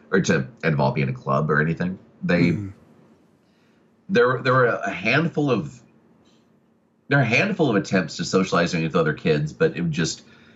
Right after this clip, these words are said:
Speaker 1: it was so, I've been so isolated for so long. I, I didn't know how to interact. Like, when I was nine or ten, there was a homeschool baseball league, not even enough kids for, uh, for two teams,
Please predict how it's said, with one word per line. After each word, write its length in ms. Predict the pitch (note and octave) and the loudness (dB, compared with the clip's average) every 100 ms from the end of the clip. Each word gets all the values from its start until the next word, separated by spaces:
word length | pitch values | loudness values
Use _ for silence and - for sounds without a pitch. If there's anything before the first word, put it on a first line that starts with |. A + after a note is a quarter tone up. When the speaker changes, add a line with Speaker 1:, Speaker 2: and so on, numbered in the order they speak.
| _ - | _ -2
Speaker 1:
it 60 | |
was 140 | F#2 F#2 | 0 2
so, 920 | - - - G#2 A2+ A#2 A#2 A#2 A2+ _ _ _ _ _ _ | 0 0 0 2 2 0 -4 -8 -12 _ _ _ _ _ _
I've 120 | G2 | -4
been 140 | G2+ G2 | -4 -6
so 340 | - - A#2 | -8 -4 -4
isolated 720 | - F2 F#2+ - G2+ G2+ A2 | -2 -4 -4 -4 -4 -2 -4
for 160 | - F2+ | -6 -8
so 400 | - - - E2+ | -8 -6 -2 0
long. 680 | G2 E2 D2+ D2 F2 A2 A2+ - - - _ _ _ _ _ _ - | 0 0 0 0 0 -4 -10 -20 -20 -20 _ _ _ _ _ _ -2
I, 320 | F2 F2+ F2 | 0 2 0
I 120 | - | -2
didn't 240 | F2 F#2+ F#2 | -2 -2 0
know 140 | F2+ | 0
how 140 | F2 F2 | 0 0
to 100 | E2 | 0
interact. 600 | D#2 D2+ D2+ - - D#2 | 0 2 0 -4 -8 -8
Like, 140 | D2+ | -6
when 160 | - E2+ | -2 0
I 40 | |
was 200 | E2 D#2 | 0 0
nine 240 | D#2+ E2 D#2+ | 0 2 2
or 80 | |
ten, 400 | D2 - E2+ D#2+ | -2 0 0 2
there 80 | D2 | 0
was 200 | D2+ D2 | 0 0
a 160 | D2 C#2 | 0 2
homeschool 400 | D#2+ D#2 - D#2+ | 2 0 -2 -2
baseball 480 | C2+ D2+ D#2+ D#2 C#2+ | 0 0 0 0 0
league, 340 | C2+ B1+ C2+ - - - - | 2 2 0 -4 -16 -10 0
not 200 | F2+ G2+ | 0 2
even 120 | G#2+ | 2
enough 420 | E2+ D#2+ D2+ - | 2 0 -2 -8
kids 440 | - F#2 D#2+ C2+ - | -2 0 0 -2 -6
for, 460 | - D2 C#2 C2 - _ _ _ - - | -6 -4 -4 -6 -12 _ _ _ -12 -4
uh, 200 | C#2+ C#2+ | 0 0
for 120 | E2+ | 0
two 220 | - F2 | 0 -2
teams, 640 | C#2+ - G2+ D2+ C2 - | 0 2 2 4 2 -2